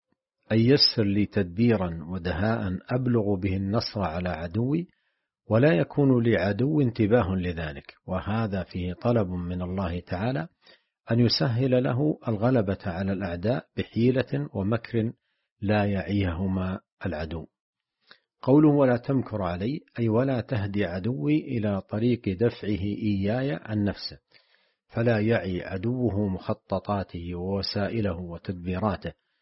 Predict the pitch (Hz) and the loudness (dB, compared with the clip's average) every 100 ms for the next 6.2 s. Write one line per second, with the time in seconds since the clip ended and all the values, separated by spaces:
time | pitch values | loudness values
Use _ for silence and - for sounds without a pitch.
0 | _ _ _ _ - 120 127 - 110 - | _ _ _ _ 0 4 4 2 -2 0
1 | 123 113 110 101 101 123 104 107 98 92 | 0 2 0 2 2 2 2 0 0 -2
2 | - 117 110 - 98 110 110 95 101 139 | -2 -2 -2 -4 -6 -4 -4 -2 -4 -2
3 | 143 139 123 131 131 107 - 123 117 104 | 0 0 2 4 4 2 2 2 4 2
4 | 85 85 95 127 147 131 135 110 101 95 | 0 -4 -4 -2 0 0 0 0 0 0
5 | 92 95 92 98 95 - - - - - | -2 -2 -2 -2 -4 -6 -12 -10 -10 -8
6 | 76 | -12